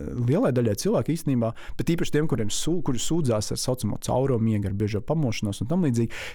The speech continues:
tieši vajadzētu vakarā paēst. Un tieši ogļhidrātus vajadzētu paēst. Jo viņu tas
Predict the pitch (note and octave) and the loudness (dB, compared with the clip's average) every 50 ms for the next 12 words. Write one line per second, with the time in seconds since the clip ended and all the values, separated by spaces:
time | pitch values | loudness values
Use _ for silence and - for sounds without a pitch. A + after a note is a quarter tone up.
0 | - - B2+ B2 - - - - D3 D#3+ G#3 G3+ G3 D3+ A#2+ A#2 G#2 G2 - - | -4 -2 -2 -2 -2 -2 -2 0 0 2 2 4 2 2 2 2 0 -2 -2 -4
1 | - - - - - - - - - - - G1+ - - - - - - - - | -4 -6 -6 -4 -4 -4 -4 -6 -6 -6 -6 -4 -4 -4 -6 -8 -10 -12 -16 -14
2 | - - - - - - - - - - C#3 C3 A#2+ - - C#3+ C3 - - B3+ | -14 -14 -14 -14 -14 -16 -18 -8 -2 0 2 2 2 2 2 0 2 2 2 2
3 | D4+ - - - - A#2 A#2+ - - - - - - B2+ - - - - - - | 2 2 2 0 0 -2 -2 -4 -6 -6 -6 -6 -6 -6 -6 -10 -10 -8 -8 -6
4 | - - - - - - - - - - - - - A#2 A2+ A#2 B2+ E3 G3 G#3+ | -6 -6 -8 -10 -12 -10 -10 -10 -10 -8 -4 0 0 2 2 4 4 4 4 4
5 | G#3 F3 C#3+ B2+ - - - - - - B2 | 4 2 2 0 -2 -2 -4 -4 -2 0 0